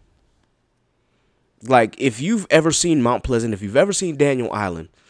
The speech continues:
if you've ever been to Isle of Palms, if you've ever been to Sullivan's Island, that all, that all encompasses the Mount Pleasant area. If you've, if you've ever been to that area, you'll see what we're talking about. There are still plantations out there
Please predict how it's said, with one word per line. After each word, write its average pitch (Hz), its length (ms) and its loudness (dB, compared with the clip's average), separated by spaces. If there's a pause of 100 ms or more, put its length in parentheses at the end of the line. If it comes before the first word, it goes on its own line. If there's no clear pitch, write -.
(240)
if 104 100 -10
you've 113 140 2
ever 196 200 6
been 170 140 2
to 151 140 -2
Isle 110 220 0
of - 80 -6
Palms, 95 380 -4
if 95 100 -12
you've 101 140 -2
ever 208 180 4
been 190 180 -2
to 151 60 -2
Sullivan's 127 420 -4
Island, 92 400 -4 (1000)
that 117 220 0
all, - 160 0
that 185 140 6
all 196 240 6
encompasses 165 440 0
the 139 60 0
Mount 135 200 2
Pleasant 131 280 -2
area. 113 200 2
If 92 120 -6
you've, 208 180 0
if 226 200 4
you've 254 140 2
ever 370 180 4
been 269 160 0
to 202 80 2
that - 200 4
area, 180 260 0
you'll 202 180 -2
see - 160 -2
what 247 100 -2
we're 147 60 -2
talking 160 300 0
about. 92 160 -4
There 294 100 -4
are 240 40 0
still 208 220 0
plantations 147 580 -2
out 120 180 0
there 98 200 -6